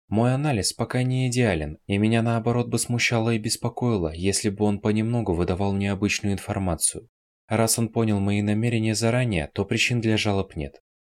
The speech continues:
Так прошло какое-то время. Хината подняла голову. Неужели немного успокоилась? Сейчас она выглядела расслабленной, будто недавнее напряжение полностью было стёрто.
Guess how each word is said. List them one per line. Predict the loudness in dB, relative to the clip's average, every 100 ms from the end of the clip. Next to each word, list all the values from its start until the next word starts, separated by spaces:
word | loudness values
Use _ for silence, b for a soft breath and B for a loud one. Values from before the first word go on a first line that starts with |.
| _ -4
Так | -4 -4 -4
прошло | -2 -2 -2 -2
какое-то | 0 0 0 0
время. | -2 -2 -4 -14 _ _
Хината | -8 -2 0 0 -2
подняла | -2 0 0 0
голову. | 0 0 0 -6 -12 -14 -4
Неужели | -2 0 0 0
немного | 0 0 -2 -4 -4
успокоилась? | -6 -8 -4 -2 -2 -4 -12 -16 _ _ _ _ _ -10
Сейчас | -6 -2 -2 -2 -4 -2
она | -2 0
выглядела | 0 2 2 2 0 0
расслабленной, | 0 0 -2 0 -2 -4 -8
будто | -2 0 0
недавнее | -2 0 -2 -2 -2
напряжение | -2 -2 -2 0 0 0
полностью | 0 0 0 0 -2
было | 0 0 0
стёрто. | -2 -6 -6 -6